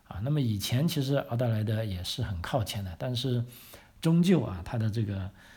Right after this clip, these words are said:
呃，国际化程度，嗯，还是没有，啊，这个悉尼，啊，或者墨尔本那么高啊，所以在这方面呢，啊，它的分数呢，就明显的比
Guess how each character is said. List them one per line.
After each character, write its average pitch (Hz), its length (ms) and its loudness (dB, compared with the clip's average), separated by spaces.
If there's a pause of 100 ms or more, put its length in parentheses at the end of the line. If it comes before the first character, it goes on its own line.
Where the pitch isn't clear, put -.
(420)
呃， 90 480 -6
国 120 180 0
际 143 220 4
化 123 240 4
程 110 260 2
度， 160 260 0 (840)
嗯， 101 240 -2
还 107 240 -4
是 120 180 0
没 104 240 2
有， 87 440 -2
啊， 92 280 -8
这 101 140 -4
个 92 180 -4
悉 - 260 0
尼， 104 340 0 (560)
啊， 98 140 -8
或 - 120 -4
者 107 100 2
墨 135 160 4
尔 123 120 2
本 104 180 -2 (420)
那 117 120 2
么 101 80 0
高 104 160 0
啊， 87 220 -6
所 - 180 -2
以 120 100 4
在 123 140 2
这 139 200 4
方 117 180 2
面 113 200 4
呢， 98 260 -2 (440)
啊， 101 80 -8
它 120 140 -4
的 107 80 0
分 123 240 2
数 120 220 2
呢， 98 240 2
就 101 260 0
明 101 180 2
显 98 220 -2
的 95 160 -2
比 95 560 -8